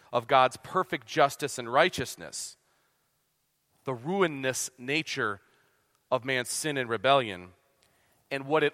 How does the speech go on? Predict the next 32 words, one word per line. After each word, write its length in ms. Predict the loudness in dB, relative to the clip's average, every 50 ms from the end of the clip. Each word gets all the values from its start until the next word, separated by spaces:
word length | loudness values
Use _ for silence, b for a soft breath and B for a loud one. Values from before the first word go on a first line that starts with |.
| _ -4
ultimately 540 | -4 -2 -2 -4 -8 -10 -8 -6 -6 -6 -6
costs 480 | -6 -2 2 4 6 6 4 4 -2
Christ 560 | -8 -12 -2 2 4 4 4 4 0 -4 -12
to 80 | -14 -10
provide 520 | -6 -6 -2 2 4 4 4 4 2 0 -4
atonement. 680 | -10 -12 -8 -6 -4 -4 -4 -8 -12 -14 -16 -18 -20 -20 _ _ _ _ _ _ _ _ _ _ _ _ _ _ _ _ _ _ _ _ _ _ _ _ _ _ _ _ _
There 80 | -14 -14
was 100 | -14 -14
perfect 420 | _ -4 -4 -4 -4 -6 -8 -10
agreement 400 | -12 -8 -6 -6 -6 -6 -6 -10
between 380 | -12 -14 -12 -10 -8 -8 -8 -8
the 80 | -10
Father 400 | -6 0 2 4 4 4 2 -2
and 100 | -4 -4
the 60 | -6
Son 400 | -10 -10 -6 -4 -4 -4 -4 -6
about 300 | -6 -4 -2 -2 -2 -2
what 180 | -4 -8 -8 -8
was 160 | -10 -14 -12
required 480 | -14 -14 -10 -4 -2 0 0 0 -2 -4
for 140 | -8 -12 -14
the 80 | -12
salvation 580 | -10 -6 -6 -6 -4 -6 -8 -8 -10 -12 -12 -14
of 80 | -14
man 280 | -12 -10 -8 -8 -8 -8
and 80 | -10 -12
the 40 |
glory 320 | -14 -12 -12 -8 -6 -6 -6
of 80 | -6
God 240 | -4 -2 -2 -2 -2
in 60 | -4
salvation. 680 | -8 -8 -8 -8 -8 -8 -8 -10 -10 -12 -14 -16 -18 -20